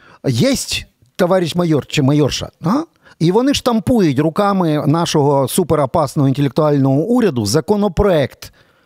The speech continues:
про нацменшини. Проект готовий. Цей проект тупий, ще тупіший, ніж закон Ківалова-Колісніченка. Але й ві-, відчуття є таке, що в тупий і ще тупіший, друга серія, вони цей ще й ухвалять. А там відкривається шлях до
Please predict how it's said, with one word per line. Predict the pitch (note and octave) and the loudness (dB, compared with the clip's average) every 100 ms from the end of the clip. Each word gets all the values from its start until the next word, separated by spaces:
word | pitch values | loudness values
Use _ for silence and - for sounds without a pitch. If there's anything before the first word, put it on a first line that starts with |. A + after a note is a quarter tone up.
| _ _ - | _ _ -4
про | E3 | -2
нацменшини. | F3 E3 D3+ F3 - B3+ G#3 B2+ | 0 -2 0 -2 0 0 0 0
Проект | D#3 F3+ D3+ | -2 -2 0
готовий. | B2+ D#3+ F#3 D#3 A2 | 0 2 0 0 -2
Цей | A#2 E3+ | -2 -2
проект | - F#3+ G3+ - | 0 -2 -2 -2
тупий, | F#3+ D#3+ C4 A3+ - - | -2 0 0 -2 -6 -8
ще | - | -4
тупіший, | G3+ F#3 A#3+ A#3 E3+ | -2 0 0 0 0
ніж | D3 | 0
закон | C3+ D#3 G3+ | 0 0 -2
Ківалова-Колісніченка. | - D3+ E3+ D3+ C#3+ C#3 C#3+ C#3 D#3 C#3 B2+ G2 - - - - - - | 0 0 0 0 0 -2 -2 0 -2 -2 -4 -4 -10 -20 -20 -20 -20 -8
Але | D#3 F3 F3+ | -4 0 -2
й | C#3+ | -2
ві-, | C#3 F#3+ | -2 0
відчуття | E3 D#3+ E3 A3 A#3 | -2 -2 -2 0 0
є | F#3 | 0
таке, | D#3+ F#3 B3+ | -2 -2 -2
що | C4 - D#3 D#3 D3 | -2 0 2 0 0
в | C#3 E3 D#3+ D3+ D3 | -2 0 0 0 -2
тупий | - F3 A3+ F3 | -2 -2 0 0
і | |
ще | - F#3+ | 0 -2
тупіший, | D#3+ A3+ C4 F3 A#2+ - - - | -2 -2 0 -2 -4 -8 -20 -4
друга | D3+ F3 D3 | 0 2 2
серія, | - B3+ G3 C3+ | 0 0 0 0
вони | B2+ F#3+ | 0 -2
цей | - F#3 | 0 -2
ще | C#3+ F#3+ | 0 0
й | F3+ | 0
ухвалять. | D#3 - D#3+ C#3 G2+ - | -2 0 0 -2 -4 -8
А | |
там | B2+ F#3 | -6 -2
відкривається | F3+ - F3 F3 F3 D3 - | -4 -2 -2 0 0 -2 -4
шлях | C#3 F3 E3+ C3 | -4 -2 -2 -4
до | C3+ D#3 B2+ | -2 -2 -2